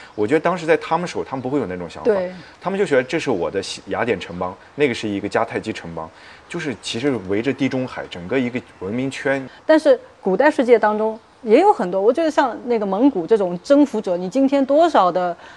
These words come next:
Speaker 2: 古代历史是他们在开创的，所以
Speaker 1: 是他们毁灭的。
Speaker 2: 啊，对，<laughs> 对，你说的更对，你说的更对，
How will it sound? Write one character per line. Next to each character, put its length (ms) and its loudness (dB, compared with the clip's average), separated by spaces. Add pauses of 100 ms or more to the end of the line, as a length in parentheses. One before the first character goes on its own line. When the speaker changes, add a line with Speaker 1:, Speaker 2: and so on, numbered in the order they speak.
(140)
Speaker 2:
古 180 -2
代 200 4
历 120 2
史 160 -8
是 140 -6
他 300 -2
们 200 2
在 140 -8
开 180 -8
创 240 -10
的， 120 -18 (260)
所 140 -2
以 80 2 (120)
Speaker 1:
是 120 -18
他 80 -6
们 80 -4
毁 240 -6
灭 260 -2
的。 100 -16
Speaker 2:
啊， 120 10
对， 120 12 (220)
<laughs> 180 10
对， 140 12
你 140 12
说 120 12
的 140 12
更 160 12
对， 480 12
你 0 - (140)
说 120 12
的 120 12
更 180 12
对， 240 12